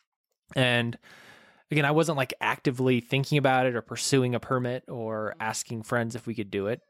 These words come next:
But out of nowhere, a older friend reached out and said that they had an extra permit for the John Muir Trail.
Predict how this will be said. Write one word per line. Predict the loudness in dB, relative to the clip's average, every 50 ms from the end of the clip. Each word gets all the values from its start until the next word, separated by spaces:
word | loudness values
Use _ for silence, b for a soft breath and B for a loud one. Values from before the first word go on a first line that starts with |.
| -6
But | -2 0 0 0 0 -4 -12 -20 B B B B B B -2
out | 0 0
of | 2
nowhere, | 2 2 4 4 4 4 4 4 4
a | 4 4 4 4 2 0 -4 -8 -12 _ _ _ 0
older | 2 2 4 4 2
friend | 2 2 0 2 2 0 -2 -4 -8 -12 _ b b b b b
reached | 0 0 0 2 2
out | 2 2 0
and | -2 -6 -6
said | -2 0 2 2 2 0 -2 -4 -8
that | -10 -6 -2
they | -2 0 0 0 -2
had | -2 -2 -2 -2 -2 -2
an | -4
extra | -4 -6 -6 -8 -10 -6
permit | -4 -2 -2 0 0 0 -2 _ _
for | -2 2 4 6 6 6
the | 4
John | 4 4 4 6 6
Muir | 6 6
Trail. | 6 4 2 2 0 -2